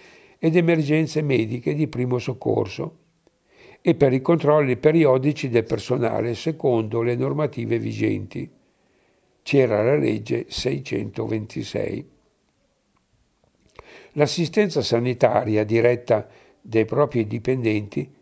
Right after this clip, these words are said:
era molto importante. Proprio il socio fondatore Enea Banfi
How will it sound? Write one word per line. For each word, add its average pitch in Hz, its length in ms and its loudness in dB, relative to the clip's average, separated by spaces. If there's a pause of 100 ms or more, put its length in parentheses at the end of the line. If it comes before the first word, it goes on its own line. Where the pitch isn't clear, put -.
era 147 220 -2
molto 110 300 0
importante. 101 880 -8 (1000)
Proprio 123 520 2
il 107 140 -4
socio 131 340 0
fondatore 110 800 0
Enea 104 420 0
Banfi 104 600 -4